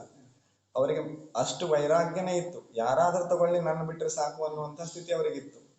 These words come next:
ಇದನ್ನ ರವಿಶೇನ ಮಹಾರಾಜರು ಹೇಳಿದ್ದಾರೆ. ಹಾಗಾಗಿ ಅವರು ಪುತ್ರ ಶೋಕದಿಂದ ಆಗ-, ರಾಜ್ಯವನ್ನ ಕೊಡ್ಲಿಲ್ಲ, ಮತ್ತು ಅವ್ರು ಮರಣ ಹೊಂದಲಿಲ್ಲ, ಮಹಾವ್ರತವನ್ನ ಧಾರಣೆ ಮಾಡ್ತಾರೆ. ಯಾರು? ದಶರಥ ಮಹಾರಾಜ.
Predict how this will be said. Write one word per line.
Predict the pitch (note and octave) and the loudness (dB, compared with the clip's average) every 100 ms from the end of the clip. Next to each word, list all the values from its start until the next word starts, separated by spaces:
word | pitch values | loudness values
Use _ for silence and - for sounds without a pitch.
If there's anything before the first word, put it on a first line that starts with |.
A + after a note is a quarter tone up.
| _ _ _ - | _ _ _ -6
ಇದನ್ನ | C#3 D3+ D3 | -2 0 2
ರವಿಶೇನ | C#3+ C#3+ E3 D#3+ | 2 0 -2 -4
ಮಹಾರಾಜರು | D#3 D3+ C#3+ C#3+ D3+ | -2 -2 0 0 -2
ಹೇಳಿದ್ದಾರೆ. | D#3+ D3 B2 G#2+ - _ _ _ _ _ _ _ C3+ | -2 -2 -2 -6 -8 _ _ _ _ _ _ _ -2
ಹಾಗಾಗಿ | B2+ A#2 A2 G#2 G#2 B2 - - - _ _ _ _ _ _ _ A#2+ | 0 2 -2 -4 -6 -4 -4 -8 -14 _ _ _ _ _ _ _ 0
ಅವರು | C#3 D#3+ D3 | 4 4 0
ಪುತ್ರ | D#3 E3+ F3+ | -4 0 0
ಶೋಕದಿಂದ | F3+ E3+ E3+ D#3 D#3 D3+ | 2 0 2 -2 -2 0
ಆಗ-, | D3 C#3 C3+ - - _ - | 2 0 -2 -8 -14 _ -2
ರಾಜ್ಯವನ್ನ | B2+ C3 C3+ C#3 C#3 C#3+ C#3 | 0 2 0 -2 -4 -6 -2
ಕೊಡ್ಲಿಲ್ಲ, | C3 B2+ B2 A#2+ D3 | -2 -2 -2 -2 -2
ಮತ್ತು | D3+ D3 | -2 -2
ಅವ್ರು | C#3+ C3+ | -2 -2
ಮರಣ | C3 C3 | -2 -2
ಹೊಂದಲಿಲ್ಲ, | C3+ C3 B2+ A#2+ A#2 A#2+ D#3+ E3 | -2 -2 -2 -4 -4 -2 -2 -4
ಮಹಾವ್ರತವನ್ನ | B2 B2 B2+ C#3+ E3 D#3+ D#3 D#3 D#3 D#3 D#3 | -6 -4 -2 0 2 4 4 4 2 0 -2
ಧಾರಣೆ | C#3+ C#3 C3+ | 0 -2 -4
ಮಾಡ್ತಾರೆ. | B2+ - - - _ _ _ _ - | -4 -6 -10 -16 _ _ _ _ -6
ಯಾರು? | A#2 B2+ D3+ C#3 | -2 -2 -2 -2
ದಶರಥ | C3 C3+ C3 | -2 -2 -4
ಮಹಾರಾಜ. | B2+ A#2 G#2+ G#2 | -4 -4 -4 -4